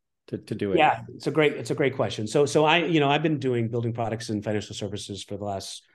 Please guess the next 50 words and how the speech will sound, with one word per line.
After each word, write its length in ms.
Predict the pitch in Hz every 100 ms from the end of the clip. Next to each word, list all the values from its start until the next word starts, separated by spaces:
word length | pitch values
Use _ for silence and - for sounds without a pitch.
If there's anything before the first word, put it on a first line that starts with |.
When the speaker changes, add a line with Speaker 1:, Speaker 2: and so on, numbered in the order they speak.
| _ _ _
Speaker 2:
twenty-five 460 | - 123 113 107 98
years. 520 | 95 95 95 - - _ _ _ _ -
Um, 380 | 98 95 92 -
a 60 |
lot 180 | 117 117
of 80 | 110
it 100 | 101
at 120 | 101
J 120 | 104
P 80 | 107
Morgan 260 | 92 90 92
Chase, 340 | 104 92 -
and 440 | 92 95 117 - 127
a 120 | 127
lot 260 | 110 104
of 80 | 104
them 140 | 98 92
in 160 | 92
the 80 | 90
credit 220 | 101 95
card 140 | 92 87
business. 420 | 87 - 87 98
And 120 | 90
so, 340 | - 107 101 - _ _ _ _ _
uh, 140 | 107 -
you 100 | 117
know, 60 | 117
the 100 | 113
thing 360 | - 147 147
that, 340 | 127 117 - - -
uh, 280 | 107 104 -
always 320 | 135 139 120
attracted 440 | 117 113 110 110
me, 400 | 104 104 104 104 - _ - - _
um, 460 | 95 95 92 92 -
and, 140 | 117 113
and, 220 | 113 101
and 240 | 117 104
where 260 | 107 104 107
I 80 | 113
found 360 | 113 104 98
kind 120 | 110 98
of 80 |
most 240 | 104 101 -
of 100 | 95
my 140 | 92
traction 500 | - 107 110 - 113
in 120 | 95
my 100 | 95
career 580 | 87 123 185 139 117 -